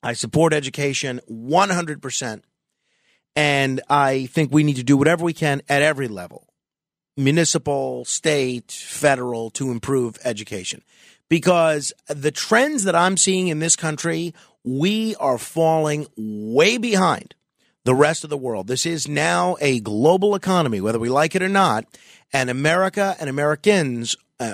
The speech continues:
are falling behind. American students are less and less able to compete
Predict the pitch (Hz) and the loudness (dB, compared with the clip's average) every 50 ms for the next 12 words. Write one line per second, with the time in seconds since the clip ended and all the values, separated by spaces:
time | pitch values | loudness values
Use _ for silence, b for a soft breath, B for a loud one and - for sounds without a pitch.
0 | - - 123 107 - - - 135 135 143 151 151 156 151 143 135 127 95 87 85 | -4 -2 -2 -2 -2 -2 0 2 4 4 4 2 2 0 0 0 -2 -4 -6 -8
1 | - - 117 120 127 135 147 170 190 190 - 214 208 190 - - 226 233 220 165 | -10 -8 -6 -2 0 2 2 2 2 0 -2 -4 -2 -2 -2 0 0 0 0 0
2 | 143 135 131 123 - - - B B B B B B _ _ 151 151 147 143 139 | -4 -6 -6 -6 -6 -6 -8 B B B B B B _ _ 2 2 4 4 4
3 | 135 135 131 135 - - 143 135 135 131 131 151 170 185 208 196 - - - - | 4 2 2 0 -2 -4 -4 -2 -2 2 4 4 4 4 2 0 -4 -4 -4 -4
4 | 170 156 147 143 139 147 156 160 170 - - - - 160 156 151 135 143 139 135 | -6 -6 -4 -4 -4 -2 0 0 0 -2 -4 -2 -2 0 0 0 0 -2 -4 -2
5 | - - 131 - - 131 123 - 135 160 156 147 - | -4 -6 -4 -4 -4 -4 -4 -2 -2 -2 -2 -2 -4